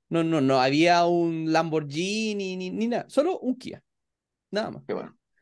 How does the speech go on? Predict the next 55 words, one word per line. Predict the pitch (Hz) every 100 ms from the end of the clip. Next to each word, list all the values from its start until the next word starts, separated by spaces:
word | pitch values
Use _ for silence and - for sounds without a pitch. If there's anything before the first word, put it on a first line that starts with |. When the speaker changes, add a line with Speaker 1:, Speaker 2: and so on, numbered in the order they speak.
| _ _ - - -
Speaker 1:
Entonces | 147 170
Speaker 2:
Ah, |
Speaker 1:
tú, | 170
Speaker 2:
ahí | 190 -
Speaker 1:
tú | 202
Speaker 2:
está. | 208
Speaker 1:
te |
pre-, | 196 190 -
tú | 202
te | 202
preguntáis, | 190 165 139 208 143 139 _
tal | 151 147
vez | 175 202
lo-, | 196 -
los | 151 156
autos, | 180 180 214 214 - 135 - -
los | 123
autos | 175 170 131
de | 123
él | 180 202
quizás | - 147 175
no |
están | 143 147 160
a |
nombre | 180 175
de | 156
él, | 277
po. | - - _ _ _ _ _ _ -
Speaker 2:
No, | 127 127 139
pues, | -
¿para | -
qué? | - 147
Porque | - -
imagínate, | 110 - 131 139 143 147 - _ _ _ _ _
a, | 113 -
a | 127
Piñera | 127 185
lo | 190
de-, | 180 185 143
lo | 110
deben | 131 175
demandar | 151 107 135 -
todo | 156
el | 120
día, | - - _ _ _ _ _ _ -
¿sabes? | 143 185 - _ _ _ _
Entonces, | - 147 185
en |
el | 165
fondo, | 170 175 185 202 -
tú | -
cuando | 160 190
demandáis | 175 147 156 170
a |
alguien, | 160 135 135 165